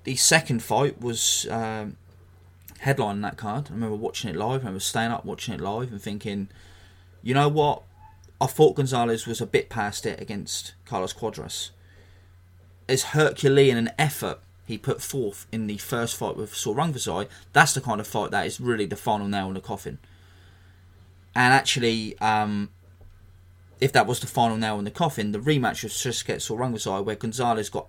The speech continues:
absolutely battered, pulverised, sparked out, sparked out fully, knockout of the year style stuff, that was when he got buried twelve feet under.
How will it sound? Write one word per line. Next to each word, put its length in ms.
absolutely 840
battered, 480
pulverised, 640
sparked 480
out, 340
sparked 480
out 300
fully, 560
knockout 440
of 60
the 60
year 240
style 360
stuff, 560
that 140
was 100
when 80
he 60
got 180
buried 460
twelve 440
feet 300
under. 380